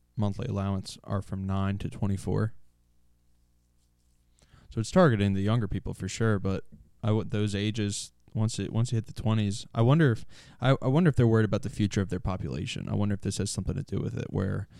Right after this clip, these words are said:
because if people aren't going out and being social, you're staying in the house, you're probably not meeting as many people, so you might be less likely to find a spouse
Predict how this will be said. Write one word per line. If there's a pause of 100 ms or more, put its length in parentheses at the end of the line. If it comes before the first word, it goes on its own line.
(300)
because
if
people
aren't
going
out
and
being
social, (720)
you're
staying
in
the
house, (1300)
you're
probably
not
meeting
as
many
people,
so
you
might
be (600)
less
likely
to (260)
find
a (680)
spouse